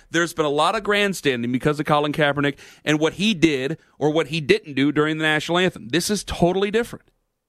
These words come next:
And so you, if you sign him, if you sign Kareem Hunt or you sign, if it, when Dallas signed Greg Hardy, or even, you know what, when Roberto Osuna got signed by the,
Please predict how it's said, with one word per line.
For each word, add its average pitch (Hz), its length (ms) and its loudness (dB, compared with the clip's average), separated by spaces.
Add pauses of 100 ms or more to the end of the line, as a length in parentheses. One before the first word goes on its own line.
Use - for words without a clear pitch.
(480)
And 165 120 4
so 160 280 2
you, 214 500 -2
if 135 220 -4
you 190 200 -2
sign 254 440 0
him, 139 240 0
if 139 160 -4
you 240 180 0
sign 202 380 0
Kareem 160 440 0
Hunt 151 240 2
or 123 60 0
you 139 240 -8
sign, 165 460 -2 (420)
if 143 240 -4
it, 156 180 -2
when 135 240 0
Dallas 180 380 2
signed 180 340 0
Greg 170 280 0
Hardy, 160 360 0
or 135 160 2
even, 208 280 -4
you 190 80 -6
know 190 100 -2
what, 185 280 0
when 151 160 0
Roberto 185 440 0
Osuna 180 380 2
got 127 200 2
signed 156 320 0
by 139 120 2
the, 135 160 -4